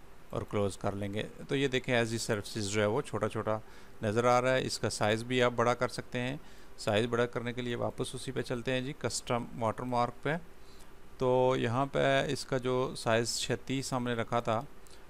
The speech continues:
ये ख़ासा कम है, ऑटो करते हैं, देखते हैं कितना होता है जी, अप्लाई और ऑटो पे ये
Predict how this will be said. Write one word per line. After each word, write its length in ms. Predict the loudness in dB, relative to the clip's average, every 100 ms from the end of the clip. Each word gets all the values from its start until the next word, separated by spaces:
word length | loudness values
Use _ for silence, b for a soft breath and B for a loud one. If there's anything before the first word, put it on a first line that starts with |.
| -8 -2
ये 80 |
ख़ासा 300 | 2 2 2
कम 300 | 0 0 2
है, 80 | 2
ऑटो 340 | 4 4 4 0
करते 320 | 0 -2 -2
हैं, 120 | -2
देखते 280 | -2 -4 -4
हैं 100 | -4
कितना 220 | -4 -2
होता 180 | 0 0
है 60 |
जी, 140 | -2 -2
अप्लाई 520 | -4 0 2 2 0 -6 -14 -14 -14 -14 -14 -14 -14 -14 -12 -12 -12 -10
और 160 | -2 4
ऑटो 280 | 4 4 0
पे 180 | 0 0
ये 260 | 0 -2